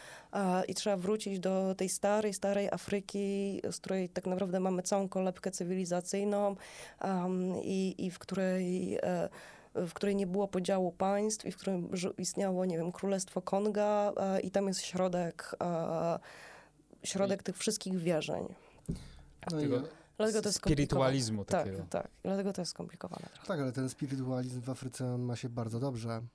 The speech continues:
Speaker 3: i on właściwie
Speaker 1: Mhm.
Speaker 3: też ewoluuje w cały czas,
Speaker 1: Mhm.
Speaker 3: e, w jakiś sposób. I przynajmniej moje doświadczenia są takie, że tam jest to dosyć groźne. Czy zabieranie się w Afryce za, m, tego typu tematy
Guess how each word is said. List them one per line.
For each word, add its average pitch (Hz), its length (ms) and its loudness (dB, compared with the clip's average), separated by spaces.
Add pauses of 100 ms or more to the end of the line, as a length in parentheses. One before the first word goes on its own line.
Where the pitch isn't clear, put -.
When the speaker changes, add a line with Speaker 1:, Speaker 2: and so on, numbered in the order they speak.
(180)
Speaker 3:
i 117 140 -4
on 117 100 -2
właściwie 117 320 -4
Speaker 1:
Mhm. 117 80 -2
Speaker 3:
też 117 160 -4
ewoluuje 135 460 0
w 120 380 -4
cały 113 300 -4
czas, 98 440 -8
Speaker 1:
Mhm. 185 440 -6
Speaker 3:
e, - 20 -6
w 117 80 -6
jakiś 117 240 -6
sposób. 127 420 -8 (760)
I 131 520 0
przynajmniej 135 300 2
moje 147 240 2
doświadczenia 131 460 -2
są 127 180 -4
takie, - 260 -8
że 143 140 -8
tam 165 260 -10
jest 180 200 -12
to 196 120 -10
dosyć 180 640 -8
groźne. 135 840 -2
Czy 127 120 -4
zabieranie 135 440 0
się 139 100 -8
w 131 80 -4
Afryce 123 400 -2
za, 117 360 0
m, 123 200 -2
tego 123 200 -2
typu 127 220 -4
tematy 127 540 -2